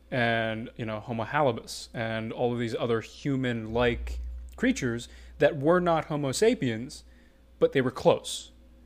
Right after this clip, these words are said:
They just had different features, different capabilities, and things like that. Who's to say that there was not another group of humanoid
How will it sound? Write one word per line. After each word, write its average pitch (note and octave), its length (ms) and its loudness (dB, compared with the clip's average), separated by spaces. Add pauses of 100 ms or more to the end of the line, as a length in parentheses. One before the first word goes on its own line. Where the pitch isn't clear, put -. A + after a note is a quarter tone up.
(280)
They C3+ 100 4
just C3+ 160 -4
had B2 180 0
different C3 360 -4
features, B2+ 580 -4
different B2 480 -4 (300)
capabilities, B2+ 720 0
and A2+ 100 -8
things A#2+ 160 -6
like A#2 140 -4
that. G3 280 0 (340)
Who's F3+ 300 0
to D#3 120 -4
say D#3+ 260 6
that C3 160 4
there B2 120 2
was A2+ 240 -2
not B2 360 0
another B2 540 0
group B2 360 -2
of B2 200 -2
humanoid A#2+ 880 -2